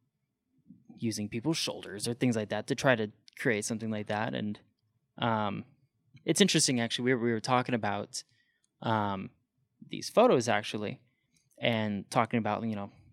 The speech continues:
putting stuff in front of your camera to shoot around and stuff. And I had shown you a photo that I got a couple weeks ago, um, of our friend Carl. And I was using,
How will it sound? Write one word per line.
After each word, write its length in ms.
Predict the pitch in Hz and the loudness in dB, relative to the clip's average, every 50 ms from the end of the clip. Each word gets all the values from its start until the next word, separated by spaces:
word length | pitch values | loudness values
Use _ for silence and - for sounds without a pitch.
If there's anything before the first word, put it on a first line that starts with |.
| _ _ - | _ _ -6
putting 200 | - 120 110 104 | -4 -4 -4 -2
stuff 260 | - - 117 104 120 | 0 0 0 0 -2
in 60 | 113 | -2
front 180 | - 131 123 113 | 0 0 0 0
of 80 | 107 104 | -2 -4
your 100 | 110 107 | -8 -8
camera 360 | - - 113 107 107 110 104 | -6 -6 -6 -4 -4 -6 -6
to 100 | 110 110 | -6 -6
shoot 220 | - - 123 113 | -6 -6 -6 -6
around 320 | 104 104 104 101 101 101 104 | -6 -6 -6 -6 -6 -6 -6
and 100 | 104 - | -6 -4
stuff. 300 | - 107 95 92 - 117 | -2 0 -2 -2 -4 -8
And 120 | 107 113 - _ _ _ _ _ _ _ _ _ _ _ _ - | -10 -10 -12 _ _ _ _ _ _ _ _ _ _ _ _ -4
I 240 | - 120 120 120 123 | 2 4 6 6 6
had 220 | 117 131 120 113 | 4 2 0 0
shown 300 | - - 160 143 131 123 123 | 2 4 4 6 6 6 6
you 180 | 127 143 160 143 | 6 6 6 6
a 60 | 117 | 6
photo 280 | - 120 117 113 113 | 4 4 4 4 2
that 120 | 107 110 113 | 2 2 2
I 80 | 110 | 2
got 320 | 107 - 104 104 101 - - _ _ _ _ - | 2 2 0 0 -2 -4 -8 _ _ _ _ -10
a 60 | 117 | -4
couple 240 | - 127 110 117 107 | -4 0 0 2 2
weeks 260 | 123 165 160 - - | 0 0 0 -2 -2
ago, 340 | 120 117 104 98 98 110 - _ _ _ _ - 190 - - - - _ _ | 0 2 2 2 2 0 -4 _ _ _ _ -20 -20 -20 -20 -20 -20 _ _
um, 520 | - 113 107 104 104 98 - - - - - - - _ _ - | -4 -4 -2 -2 -2 -2 -2 -4 -6 -10 -14 -20 -20 _ _ -4
of 120 | - 117 110 | -2 0 0
our 100 | 107 98 | 0 -2
friend 260 | - - 104 95 98 | -2 -2 -4 -4 -4
Carl. 460 | - - 127 139 127 85 53 - - _ _ _ _ _ _ _ _ _ _ - | 2 4 6 6 6 4 2 -2 -6 _ _ _ _ _ _ _ _ _ _ -2
And 500 | - 123 113 110 107 101 98 95 98 - - _ _ _ | 0 0 0 0 -2 -4 -6 -8 -10 -12 -18 _ _ _
I 120 | - 117 113 | 0 0 0
was 160 | 110 110 104 | 0 0 -2
using, 640 | 113 113 110 107 110 110 107 107 104 104 101 101 | -2 -2 -2 -2 -4 -4 -4 -4 -6 -6 -8 -8